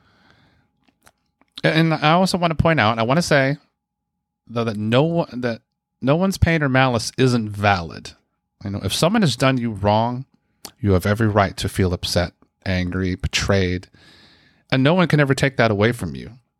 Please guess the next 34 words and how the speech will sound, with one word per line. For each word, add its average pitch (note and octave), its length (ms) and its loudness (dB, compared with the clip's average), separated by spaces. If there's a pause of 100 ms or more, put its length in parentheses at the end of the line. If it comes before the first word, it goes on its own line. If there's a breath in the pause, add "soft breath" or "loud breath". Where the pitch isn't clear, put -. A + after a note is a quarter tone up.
(180)
So - 140 -4
I'm C#3 80 2
not D3+ 160 2
telling C3+ 260 2
you G#2+ 80 2
you G2+ 160 -2
don't G#2+ 200 -4
have G#2 160 0
the F#2+ 100 -4
right F#2+ 180 0
to - 80 -12
feel G#2+ 240 2
the F#2+ 80 -2
way F2 160 2
that E2+ 140 -2
you G2 140 -6
do. - 260 -6 (140)
You G2 120 -8
know, F2 140 -8 (100)
you F2+ 140 -6
do. D2 300 -2 (600 soft breath)
You - 80 -14
probably F#2 320 0
have F2+ 160 2
a F2+ 60 -4
good F#2 200 -2
reason F#2 540 0
for C3 220 0
it. - 80 -16 (3250 loud breath)
But - 160 -2
the A#2+ 60 -6
thing G3 280 2
about F#3 340 2
unforgiveness A#2 1160 0